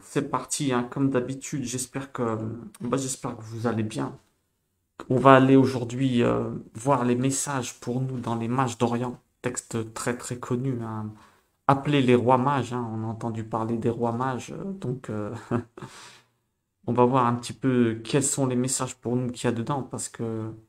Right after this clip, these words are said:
il faut toujours se dire que quel que soit le passage qu'on lit, c'est pas pour rien. Il y a des messages personnels pour nous dedans, ou pour un autre qu'on va aider avec ce qu'on a lu.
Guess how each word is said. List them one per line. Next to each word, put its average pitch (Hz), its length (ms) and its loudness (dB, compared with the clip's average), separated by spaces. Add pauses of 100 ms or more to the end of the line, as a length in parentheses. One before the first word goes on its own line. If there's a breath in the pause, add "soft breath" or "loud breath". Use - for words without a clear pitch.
(360)
il - 120 -20
faut 135 80 -2
toujours 143 300 -4
se - 100 -2
dire 135 240 2
que - 80 -12
quel 135 200 0
que 135 60 -4
soit 131 180 2
le 117 60 -2
passage 127 440 -2
qu'on 123 160 -2
lit, 135 180 -4
c'est - 220 -4
pas 120 80 -2
pour 123 220 -8
rien. 110 320 -6
Il 127 60 -6
y - 40 -4
a - 20 -2
des 110 100 -4
messages - 360 -2
personnels 127 440 -2
pour - 200 -2
nous 120 120 0
dedans, - 300 -10 (540 loud breath)
ou 139 60 2
pour 135 260 2
un 127 140 4
autre 127 260 -6
qu'on 120 140 2
va 117 140 2
aider 117 200 2
avec 127 200 -4
ce - 80 -8
qu'on 117 220 -4
a 110 60 -6
lu. 107 140 -4